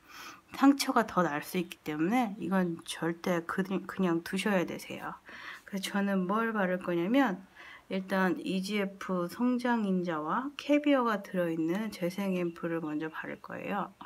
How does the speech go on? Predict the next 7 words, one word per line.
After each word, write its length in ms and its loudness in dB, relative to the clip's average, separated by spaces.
이거는 640 0
전문가용이어서 1120 0
살 220 -2
수 160 -6
있는 340 2
건 140 -2
아니고요. 560 -2